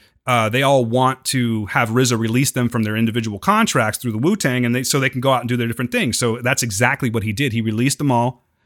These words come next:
He always thought it was like, "You know what? Um, you can go ahead and do your separate thing, but Wu-Tang's mine. And anytime you come back to it, you're welcome, but Wu-Tang's mine." And, uh, but he did that for every single one of them, dude, except for O D B, who happened to be in jail at the time.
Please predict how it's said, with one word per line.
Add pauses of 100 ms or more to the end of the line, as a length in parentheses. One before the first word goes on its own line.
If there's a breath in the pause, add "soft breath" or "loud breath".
(140)
He
always
thought
it
was
like,
"You
know
what?
Um,
you
can
go
ahead
and
do
your
separate
thing, (200 loud breath)
but
Wu-Tang's
mine.
And
anytime
you
come
back
to
it,
you're
welcome,
but
Wu-Tang's
mine." (600 soft breath)
And,
uh, (100)
but
he
did
that
for
every
single
one
of
them,
dude,
except
for
O
D
B,
who
happened
to
be
in
jail
at
the
time.